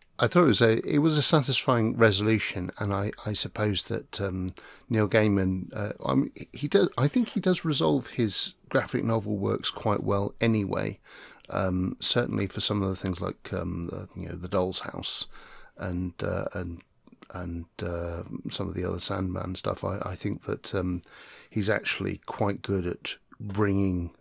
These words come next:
a story to a conclusion, and this one was very satisfying as well to me. So,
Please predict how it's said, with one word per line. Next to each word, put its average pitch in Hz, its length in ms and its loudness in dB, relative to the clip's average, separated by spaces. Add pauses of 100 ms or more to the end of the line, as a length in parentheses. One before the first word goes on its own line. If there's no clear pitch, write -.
(120)
a 95 160 -2
story 92 500 0
to - 200 -6
a - 40 -4
conclusion, 95 640 -2
and 98 140 -2
this - 260 0
one 92 260 0 (800)
was 110 200 2
very 110 240 6
satisfying 92 800 0
as - 140 -8
well 92 280 0 (220)
to - 120 -4
me. 98 300 -4 (140)
So, - 200 -4